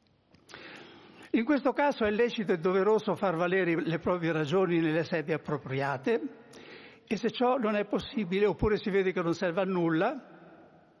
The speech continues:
non resta a un credente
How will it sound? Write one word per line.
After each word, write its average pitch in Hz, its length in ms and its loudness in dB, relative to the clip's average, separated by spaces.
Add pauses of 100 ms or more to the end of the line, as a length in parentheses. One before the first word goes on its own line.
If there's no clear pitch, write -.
(640)
non 170 180 -2
resta 175 500 -2
a 175 100 0
un 160 140 -2
credente 156 880 -2